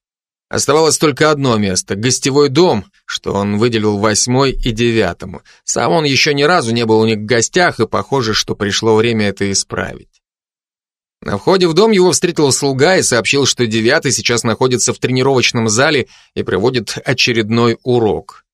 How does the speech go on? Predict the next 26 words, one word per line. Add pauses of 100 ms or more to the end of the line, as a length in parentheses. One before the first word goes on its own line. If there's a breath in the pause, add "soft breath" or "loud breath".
(420)
Только
вернулись
с
задания
и,
даже
не
отдыхая,
принялись
за
тренировки. (760)
Андрей
тут
же
направился
туда. (120)
Было
очень
интересно
увидеть,
как
Девятый
обучает
Максима
и
Рыжего.